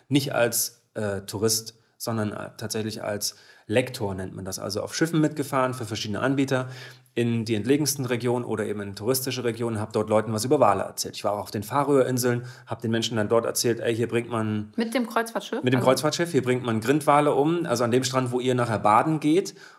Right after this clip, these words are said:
Speaker 1: und euch das anguckt, ist ein paar Wochen später der Grind. Das heißt, dort werden tausende Wale abgeschlachtet und ihr schreibt in Deutschland, unterschreibt die Petition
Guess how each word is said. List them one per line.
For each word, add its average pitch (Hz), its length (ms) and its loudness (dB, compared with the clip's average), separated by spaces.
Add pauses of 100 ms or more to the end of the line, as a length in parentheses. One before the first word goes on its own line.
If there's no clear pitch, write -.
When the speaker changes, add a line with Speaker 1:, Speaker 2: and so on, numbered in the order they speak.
Speaker 1:
und 127 140 0
euch 120 140 0
das 117 80 0
anguckt, 147 460 -2
ist - 380 0
ein 113 200 -4
paar 127 240 2
Wochen 135 220 0
später 123 260 0
der 101 120 2
Grind. 123 380 2
Das 127 140 -2
heißt, 123 240 2
dort 110 240 -4
werden 120 340 0
tausende 123 380 4
Wale 127 240 4
abgeschlachtet 143 600 0
und 117 100 0
ihr 123 100 2
schreibt 123 320 2
in 107 100 -4
Deutschland, 120 360 2
unterschreibt 113 440 -2
die 107 60 -4
Petition 123 480 2